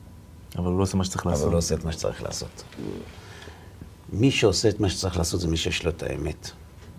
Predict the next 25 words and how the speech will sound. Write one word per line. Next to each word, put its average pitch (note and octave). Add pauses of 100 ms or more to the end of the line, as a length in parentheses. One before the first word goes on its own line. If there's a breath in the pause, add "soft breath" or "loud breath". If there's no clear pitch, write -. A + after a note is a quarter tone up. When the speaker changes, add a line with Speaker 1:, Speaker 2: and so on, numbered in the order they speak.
(880)
Speaker 2:
ואם E2
יש G2+
לך F#2+
את F2
האמת, E2+ (360)
ואתה D2+
עושה E2
את F2
מה F2+
שצריך F2+
לעשות, F#2+ (400)
אתה -
לא F2+
מבטל E2
רגע D2+
אחד -
לבטלה. - (1120 soft breath)
Speaker 1:
אני G2
אנסה G2
לעשות G2+
קצת F#2+
זכות -
לה-, F#2
לדור F#2+
הזה, A2